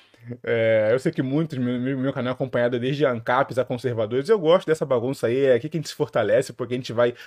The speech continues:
trocando ideia e se conflitando aqui, chega num denom-, denominador comum mais forte ainda, né. As ideias só se fortalecem quando elas são provadas, né, na realidade, né, com debates. E aqui é o seguinte, né,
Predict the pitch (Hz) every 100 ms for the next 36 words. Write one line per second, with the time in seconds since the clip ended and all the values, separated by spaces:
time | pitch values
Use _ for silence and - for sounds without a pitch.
0 | - 127 123 135 123 110 127 139 123 120
1 | - - 135 139 123 120 127 117 110 131
2 | - 131 127 123 123 120 117 123 135 131
3 | 131 147 131 139 135 - 147 - 135 123
4 | 113 104 104 - - - - - - _
5 | 113 123 123 120 - - 127 127 127 143
6 | - 143 143 - 147 131 160 120 117 120
7 | 104 101 104 98 107 107 107 113 104 104
8 | 98 98 95 - _ - 107 110 104 98
9 | 92 - - _ _ - - - - -
10 | - - _ _ _ _ _ _ 202 196
11 | - - - 165 170 156 135 123